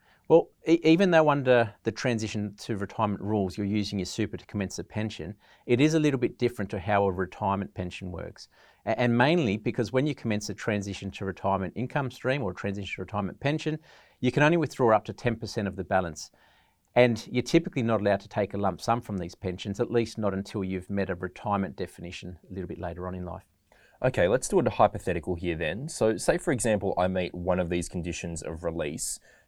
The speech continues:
Speaker 2: Can I take my super as a lump sum, or do I have to take it as a pension?
Speaker 1: It really depends, uh, and it depends on which condition of release you've met. Um, but, at, but, uh, I mean, as we typically are, we're, we're often talking about retirement and the retirement conditions that we've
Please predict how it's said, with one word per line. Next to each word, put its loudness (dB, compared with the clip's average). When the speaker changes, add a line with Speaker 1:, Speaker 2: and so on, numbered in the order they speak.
Speaker 2:
Can 4
I 6
take 2
my 2
super 0
as 2
a -2
lump -2
sum, -4
or 0
do 2
I 6
have -4
to -10
take -6
it -4
as -6
a -6
pension? -14
Speaker 1:
It 2
really 8
depends, -2
uh, 2
and 2
it -2
depends 0
on 4
which -2
condition -2
of -6
release -2
you've -8
met. -2
Um, 2
but, 2
at, 2
but, 10
uh, 4
I 4
mean, 2
as 0
we -2
typically -2
are, 2
we're, 4
we're 6
often 2
talking -4
about -4
retirement -2
and 0
the 0
retirement -2
conditions -6
that -6
we've -8